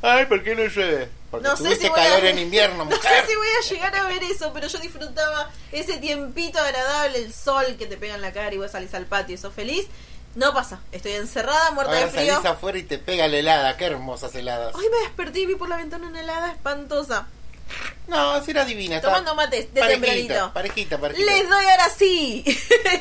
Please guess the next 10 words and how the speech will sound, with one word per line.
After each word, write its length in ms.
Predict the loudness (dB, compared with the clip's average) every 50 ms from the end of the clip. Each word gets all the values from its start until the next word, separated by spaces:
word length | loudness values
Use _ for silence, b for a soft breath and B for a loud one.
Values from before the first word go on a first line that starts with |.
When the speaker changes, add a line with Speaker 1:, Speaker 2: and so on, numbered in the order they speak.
| 2 0 0
Speaker 2:
la 200 | 0 0 0 0
bienvenida 720 | 0 -2 -6 -4 -2 -2 -2 -2 -2 0 2 2 2 0 B B B B B B
a 180 | 2 4 4 4
esto 180 | 2 0 0 -2
que 120 | -2 -2 -4
se 140 | -4 -4 -4
llama 380 | 0 0 0 0 0 -4 -4 -6 B B B B B B B 2
A 120 | 2 2
T 80 | 2 0 -4 -4 -4
M. 280 | -2 -2 -4 -4 -4